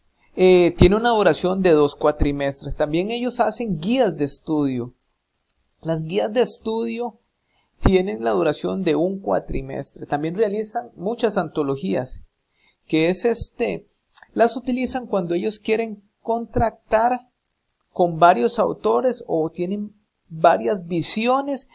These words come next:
de una temática. Vean que, como les he, he estado mencionando, son muy ricos en el material didáctico y muchas universidades utilizan material uned.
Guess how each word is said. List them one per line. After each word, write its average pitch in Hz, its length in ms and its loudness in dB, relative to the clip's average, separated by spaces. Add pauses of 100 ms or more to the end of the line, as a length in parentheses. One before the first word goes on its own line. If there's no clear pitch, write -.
(180)
de 165 200 2
una 175 400 0
temática. 135 840 -4 (500)
Vean 180 160 -2
que, 220 200 -4
como 190 220 0
les 156 200 -4
he, 180 460 -2
he - 20 2
estado 165 380 0
mencionando, 180 640 -4
son 180 240 -4
muy 233 140 -4
ricos 240 420 -6
en 202 100 -8
el 175 140 -8
material 147 500 -4
didáctico 156 580 -6
y 143 40 -6
muchas 143 340 -8
universidades 196 560 -4
utilizan 156 560 -8
material 143 480 -4
uned. 135 300 -10